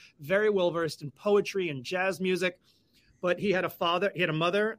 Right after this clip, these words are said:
who suffered from mental illness. He had a father who was very big into corporal punishment, and his father wanted him to be a businessman.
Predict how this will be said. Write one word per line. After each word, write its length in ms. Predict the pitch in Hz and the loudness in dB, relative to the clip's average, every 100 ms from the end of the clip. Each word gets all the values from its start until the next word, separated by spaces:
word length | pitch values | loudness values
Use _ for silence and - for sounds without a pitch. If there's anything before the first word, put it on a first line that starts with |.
| - | -4
who 380 | 190 180 175 - | 0 2 0 -4
suffered 340 | - 170 160 165 | -8 -6 -6 -8
from 120 | 190 | -4
mental 280 | 175 175 151 | -4 -2 -2
illness. 380 | 147 156 156 | -2 -4 -8
He 80 | - | -8
had 60 | 151 | -8
a 40 | |
father 420 | - 180 180 208 | -6 -2 0 0
who 120 | 180 156 | -2 -2
was 200 | 139 123 | -4 -6
very 280 | 139 165 | -4 -2
big 180 | 165 170 | 0 -2
into 160 | 175 170 | -2 -8
corporal 360 | - 180 180 165 | -6 -6 -4 -6
punishment, 520 | 147 143 - 151 190 _ - - _ | -6 -6 -6 -6 -8 _ -20 -20 _
and 100 | 165 | -2
his 140 | 156 - | -2 -2
father 260 | 165 165 | 0 0
wanted 240 | 180 170 165 | 0 -2 -2
him 100 | 175 | -4
to 100 | 185 | -2
be 140 | 185 | 2
a 40 | 185 | 2
businessman. 840 | 175 151 151 139 139 135 151 147 | 2 0 -2 -4 -2 -2 -4 -8